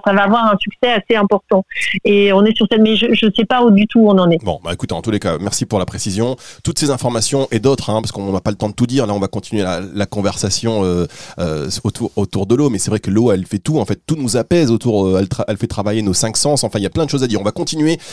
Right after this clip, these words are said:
Speaker 2: et toutes
Speaker 1: Mm.
Speaker 2: les informations, euh, sur l'eau, euh, si vous voulez en, en savoir plus, donc rendez-vous, euh, je dis rendez-vous, à force de dire rendez-vous dans la prochaine émission, non, c'est pas rendez-vous, c'est vous vous procurez le livre La Santé Bleue,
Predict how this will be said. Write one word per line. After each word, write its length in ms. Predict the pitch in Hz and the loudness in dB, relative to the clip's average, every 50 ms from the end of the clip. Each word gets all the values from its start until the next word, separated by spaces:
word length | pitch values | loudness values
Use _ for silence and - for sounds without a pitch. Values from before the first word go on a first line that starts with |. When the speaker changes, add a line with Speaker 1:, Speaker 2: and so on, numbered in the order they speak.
| - - | -10 -4
Speaker 2:
et 80 | 123 | 0
toutes 120 | - 220 220 214 | 2 4 4 4
Speaker 1:
Mm. 40 | |
Speaker 2:
les 40 | 170 | 2
informations, 480 | 165 151 - 147 143 123 - - 156 165 - - - - - | 2 0 0 0 0 0 0 -2 -4 -4 -6 -12 -20 -6 0
euh, 120 | 117 117 117 | 0 2 2
sur 280 | 110 - - 240 175 156 | 2 0 0 0 2 4
l'eau, 260 | 127 127 139 170 - | 4 4 4 2 0
euh, 120 | - 113 104 | -2 -4 -4
si 140 | - - 123 | -2 -2 -2
vous 80 | 120 | 0
voulez 180 | 120 127 127 131 | 0 0 2 2
en, 160 | 120 107 - | 0 -2 -2
en 140 | - 113 110 | -4 -6 -4
savoir 260 | 107 - 123 110 110 | -4 -2 -2 -2 -4
plus, 180 | - - 135 135 | -2 -2 -2 0
donc 200 | 113 113 120 123 - | 0 0 -2 -2 -4
rendez-vous, 800 | 98 95 95 113 123 123 120 123 120 110 113 127 147 156 151 - - | -4 -2 0 0 0 0 2 2 0 0 0 2 2 2 0 0 0
euh, 200 | 104 101 98 95 | 0 0 0 0
je 60 | 90 | -2
dis 80 | 95 | -2
rendez-vous, 400 | 95 90 92 87 87 85 95 107 123 - - - 92 95 | -2 -2 -2 -2 -4 -4 -4 -6 -10 -10 -10 -6 -2 0
à 200 | 120 120 107 104 | 0 0 0 0
force 180 | - 123 110 | 0 -2 -2
de 60 | 110 | -2
dire 160 | 107 107 107 87 | -2 -2 -2 -2
rendez-vous 340 | 95 107 107 104 104 117 | -2 -2 -2 -2 -2 -2
dans 80 | 113 110 | -2 -2
la 80 | 101 92 | -2 -2
prochaine 280 | - 107 101 - 110 | -4 -6 -6 -6 -4
émission, 240 | 101 101 101 - 143 | -4 -4 -4 -4 -4
non, 100 | 110 - | -4 -6
c'est 140 | - - - | -8 -10 -10
pas 80 | - 127 | -8 -6
rendez-vous, 380 | 110 107 101 98 95 104 131 151 | -4 -2 -2 0 2 2 2 2
c'est 80 | - | 2
vous 100 | 104 101 | 0 -2
vous 120 | 107 143 175 | 0 -2 -2
procurez 340 | - 175 160 - - 143 135 | -2 -2 -2 -2 0 0 2
le 80 | 120 123 | 2 2
livre 320 | 123 135 127 107 101 98 | 2 0 0 0 -2 -2
La 100 | 101 101 | -2 -2
Santé 360 | - - 233 185 - - 160 | -2 -2 -2 -4 -4 -4 -4
Bleue, 240 | 127 104 120 139 151 | -2 0 0 0 0